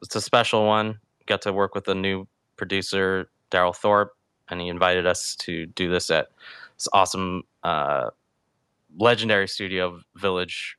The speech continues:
Studios, here in L A. Uh, we were in the room that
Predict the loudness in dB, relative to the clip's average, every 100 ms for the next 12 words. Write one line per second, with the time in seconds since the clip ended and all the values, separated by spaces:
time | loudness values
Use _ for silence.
0 | -16 -10 -8 -4 -2 -2 -4 -6 -2 -2
1 | -2 0 2 4 2 0 _ _ _ _
2 | _ _ -2 0 0 0 0 -2 0 2
3 | 2 2 2 2